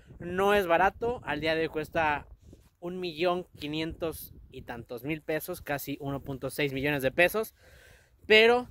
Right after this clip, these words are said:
desde mi punto de vista los vale, y los vale siempre y cuando,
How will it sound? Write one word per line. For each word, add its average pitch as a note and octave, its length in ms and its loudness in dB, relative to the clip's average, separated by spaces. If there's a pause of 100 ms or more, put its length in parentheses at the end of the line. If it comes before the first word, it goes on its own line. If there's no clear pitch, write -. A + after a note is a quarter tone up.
desde D3+ 320 -8
mi D#3 100 -4
punto G3 280 -4
de F3+ 80 2
vista F#3 400 0 (340)
los C#3+ 260 -12
vale, A3 400 4 (1080)
y D3+ 80 -8
los E3+ 180 -2
vale A3+ 420 4
siempre G3+ 960 -4
y C#3+ 100 -18
cuando, F3+ 600 0